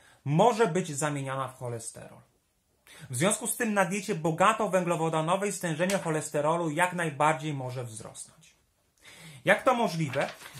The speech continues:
Przygotowałem tutaj pewien schemat, który wszyscy pewnie już znacie ze szkoły, ale to jest takie powtórzenie. Po zjedzeniu posiłku bogatego w węglowodany,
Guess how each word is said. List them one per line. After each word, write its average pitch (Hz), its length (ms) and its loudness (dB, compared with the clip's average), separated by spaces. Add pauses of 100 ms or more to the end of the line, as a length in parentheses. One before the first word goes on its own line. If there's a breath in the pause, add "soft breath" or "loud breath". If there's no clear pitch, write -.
(160)
Przygotowałem 220 680 0
tutaj 190 380 0 (180)
pewien 180 640 6 (200)
schemat, - 800 0
który 185 500 0 (260)
wszyscy 190 300 -6
pewnie 180 280 0
już 170 180 -2
znacie 196 440 0
ze 127 120 -4
szkoły, 123 440 -2 (640 loud breath)
ale 160 220 4
to 165 100 0
jest 160 180 0
takie 151 240 -4
powtórzenie. 127 720 -4 (720 soft breath)
Po 170 120 4
zjedzeniu 165 720 4
posiłku 185 500 -4
bogatego 156 640 4
w 131 100 -4
węglowodany, 147 920 0